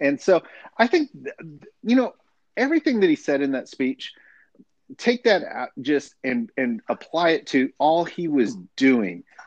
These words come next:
The whole purpose of that speech was to get them riled up and get them angry. I was actually talking to someone when my wife called me, and I answered the phone 'cause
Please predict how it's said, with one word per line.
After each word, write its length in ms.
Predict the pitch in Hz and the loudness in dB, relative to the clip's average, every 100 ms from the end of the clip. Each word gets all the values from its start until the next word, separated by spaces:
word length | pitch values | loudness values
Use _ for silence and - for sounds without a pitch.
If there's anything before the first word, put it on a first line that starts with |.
| _ | _
The 160 | 127 120 | 2 2
whole 440 | - 135 165 170 | -2 -2 2 2
purpose 880 | 131 - 156 147 - 92 85 - - _ _ _ _ - | -2 -4 -2 0 -2 -6 -6 -14 -20 _ _ _ _ 0
of 360 | 143 147 127 | 2 2 -2
that 280 | 131 131 - | -4 -4 -6
speech 600 | - - 117 98 - - - _ _ _ _ _ - | -10 -6 -4 -6 -12 -18 -20 _ _ _ _ _ -8
was 340 | 117 127 113 | 0 0 0
to 140 | - 107 | -6 -8
get 380 | 95 117 120 | -2 0 2
them 240 | - 117 110 | 0 -2 0
riled 400 | 107 110 110 98 | -2 0 -2 0
up 220 | 101 101 - | -2 -2 -6
and 200 | 101 95 | -8 -2
get 200 | 101 - | -4 -2
them 160 | 92 | -6
angry. 320 | 101 107 95 87 - - - | -4 -4 -4 -6 -12 -20 -2
I 200 | 170 220 | 2 4
was 240 | 294 220 139 | 4 2 -2
actually 560 | 127 151 - 175 156 127 | -8 -10 -8 -2 0 -2
talking 640 | - - 131 135 123 107 | -6 -6 -4 -4 -6 -6
to 240 | - - 147 | -6 -2 -2
someone 600 | - 117 110 85 80 80 _ _ _ - | 0 -2 0 -4 -6 -12 _ _ _ 2
when 200 | 123 123 | 4 6
my 140 | 131 | 6
wife 380 | 123 123 127 - | 6 4 0 -2
called 380 | - 113 113 98 | -8 -6 -4 -6
me, 280 | 85 80 80 _ _ _ _ _ _ _ - | -8 -12 -14 _ _ _ _ _ _ _ 0
and 600 | 127 120 113 110 101 - - | 2 2 2 0 -4 -10 -6
I 100 | 123 | 0
answered 320 | 127 147 165 135 | 4 4 2 2
the 40 | |
phone 180 | 131 120 | 2 0
'cause 380 | - 101 - | -2 -4 -8